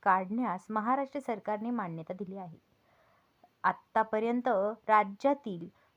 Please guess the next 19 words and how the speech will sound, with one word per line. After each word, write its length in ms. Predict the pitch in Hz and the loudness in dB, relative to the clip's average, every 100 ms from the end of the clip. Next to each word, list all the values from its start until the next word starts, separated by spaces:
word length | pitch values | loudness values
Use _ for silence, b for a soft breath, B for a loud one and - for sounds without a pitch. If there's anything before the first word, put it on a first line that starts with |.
| _ | _
पंचवीस 580 | 254 254 262 285 311 - | 4 4 2 -2 -6 -2
पॉइंट 320 | 277 247 262 | 0 0 0
सत्याहत्तर 640 | 247 240 208 214 - 214 | -6 -2 -2 -4 -4 -4
लाख 360 | 214 220 226 160 - _ - - _ _ _ _ _ _ - - | -2 0 2 0 -4 _ -20 -20 _ _ _ _ _ _ -14 -2
खातेधारकांना 1120 | 233 220 233 233 214 202 202 196 214 214 208 | 0 0 2 2 2 -4 -2 -2 -2 -4 -6
सोळा 360 | - 220 220 | -4 -4 -2
पॉइंट 300 | 226 220 233 240 | -4 -6 -6 -6
सहाशे 400 | 226 196 196 190 | -6 -8 -8 -10
नव्वद 440 | 196 196 202 226 254 - | -6 -6 -4 -2 -4 -4
कोटी 380 | 254 254 302 294 | -2 -2 -2 -4
रुपयांची 600 | 226 208 190 190 196 214 | -6 -6 -6 -6 -10 -12
कर्जमाफी 760 | - 220 214 247 247 247 254 | -8 -8 -4 -4 -2 -4 -6
देण्यात 360 | 240 208 185 185 | -6 -6 -6 -10
आली 220 | 170 185 | -10 -10
आहे. 220 | 220 180 - b b b b b | -10 -12 -18 b b b b b
तर 40 | 349 | -10
शेतकरी 520 | - 302 - - 339 | -6 -8 -8 -6 -6
मित्रांनो, 720 | 330 302 294 294 277 233 233 240 b - | -4 -4 -2 -2 -2 -4 -6 -8 b -4
आता 500 | 202 - 240 175 | -2 2 2 2